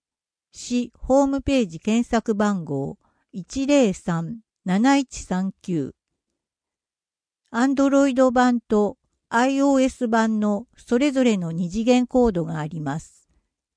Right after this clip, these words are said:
奈良時代の武蔵国分寺の建物が色鮮やかなシージ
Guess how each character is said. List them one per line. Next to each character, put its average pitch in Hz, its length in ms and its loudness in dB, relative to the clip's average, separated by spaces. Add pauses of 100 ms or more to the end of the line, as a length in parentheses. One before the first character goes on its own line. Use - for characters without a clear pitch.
(560)
奈 214 280 -2
良 269 40 -2 (140)
時 269 60 -8
代 226 260 0
の 160 300 -12 (400)
武 254 120 -4
蔵 277 200 0 (280)
国 208 320 -4
分 208 360 0
寺 190 160 -6
の 180 300 -6 (360)
建 247 340 -2
物 233 300 -2
が 151 300 -12 (560)
色 226 380 2 (220)
鮮 262 160 0
や 247 140 0
か 185 160 -6
な 170 160 -6
シ 240 320 -4
ー 220 60 -8
ジ 254 100 -8